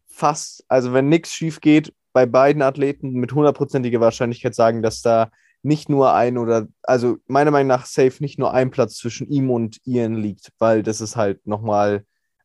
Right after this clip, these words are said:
also wenn es so stimmt, wie das auf den Bildern ist, dann ist es schon nochmal eine ganz andere Liga, finde ich. Also das ist schon nochmal ein richtig krasses Paket irgendwie. Also ich war, also ich hätte das nicht, ich hab das nicht erwartet.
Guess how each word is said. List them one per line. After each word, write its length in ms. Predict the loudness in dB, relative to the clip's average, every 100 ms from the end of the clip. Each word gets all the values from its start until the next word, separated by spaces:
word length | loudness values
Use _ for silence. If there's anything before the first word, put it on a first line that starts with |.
| _
also 280 | -2 2 0 -2 _ _ 0
wenn 240 | 2 4
es 200 | 2 2
so 160 | 0 0
stimmt, 380 | 2 0 2 0
wie 80 |
das 140 | 0 0
auf 120 | 0
den 140 | -2
Bildern 220 | 0 0 0
ist, 160 | -4
dann 100 | -6
ist 120 | -6
es 140 | -10 -8
schon 80 | -4
nochmal 240 | -2 0
eine 140 | 0
ganz 260 | 0 0 0
andere 260 | -6 -4 -4
Liga, 320 | -4 -2 -4
finde 260 | -4 -10
ich. 140 | -10 -2
Also 200 | -2 0
das 200 | -2 -2
ist 120 | -8
schon 140 | -4
nochmal 420 | -4 0 2 0 -4 _ _ _ -8
ein 100 | -4
richtig 480 | 0 -2 -4 -14 -8
krasses 480 | -2 -2 -2 -10 -10
Paket 420 | -10 -6 -6 -6
irgendwie. 480 | -10 -10 -12 -10 -2
Also 200 | 2 2
ich 180 | 2
war, 220 | 2 2 0 -2
also 180 | 0 0
ich 140 | -2
hätte 160 | -4 -2
das 160 | -4
nicht, 320 | -2 -2 -4 -6
ich 180 | 0 0
hab 120 | -2
das 160 | -4 -2
nicht 220 | -2 0
erwartet. 520 | 2 2 0 -4